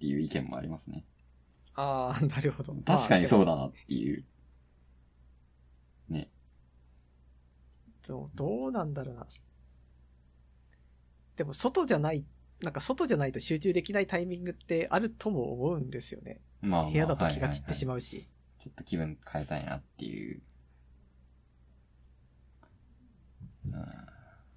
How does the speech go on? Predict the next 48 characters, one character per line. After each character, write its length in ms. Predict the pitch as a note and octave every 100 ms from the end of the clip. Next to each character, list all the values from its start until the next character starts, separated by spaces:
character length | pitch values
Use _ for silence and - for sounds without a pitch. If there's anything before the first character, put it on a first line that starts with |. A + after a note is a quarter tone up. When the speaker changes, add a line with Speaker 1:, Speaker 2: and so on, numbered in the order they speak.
| - _ - -
Speaker 1:
ま 260 | E2+ -
あ、 0 | - - - - -
<laughs> 360 | - - -
ま 80 | A#2
あ、 80 | F#2
欲 80 | G2+
し 100 | G#2
い 40 |
ん 20 |
で 80 | D#2+
買 180 | E2 F2+
い 20 |
ま 80 | D#2
す 100 | -
け 100 | -
ど、 60 | -
み 120 | - -
た 100 | -
い 80 | - - - - - - - - - - B3 A3+ G3 -
な。 100 | -
で、 280 | - G2 F#2+
ま 300 | G2 F2 E2
あ、 40 | G2
そ 120 | F#2
う 40 |
で 60 | D#2+
す 80 | G2+
ね。 100 | G2
今 280 | B2+ D#3 C#3+
は 200 | G#2 F2+
さ 100 | -
す 120 | F#2+
が 120 | F#2
に 260 | F#2+ G2 - -
外 240 | - F#2+ F#2
に 140 | E2
行 80 | D#2
く 120 | E2+
じ-、 360 | E2 F2 - - - -
機 80 | -
会 180 | E2+ E2
は 60 |
マ 180 | D#2 G2+
ジ 100 | F#2
で 100 | D#2+
な 100 | D#2
い 80 | D#2
し、 220 | - -